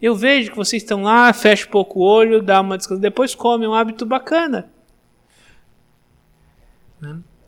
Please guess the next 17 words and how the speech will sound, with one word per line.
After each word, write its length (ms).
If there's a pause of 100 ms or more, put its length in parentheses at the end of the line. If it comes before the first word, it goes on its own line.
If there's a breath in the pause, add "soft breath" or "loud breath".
Você 180
pergunta 440
pro 140
crente: 220
"Você 220
ora?" 240
"Oro 240
três 460
vezes 300
ao 160
dia, 340
café 340
da 160
manhã, 300
almoço 500
e 80
janta." 540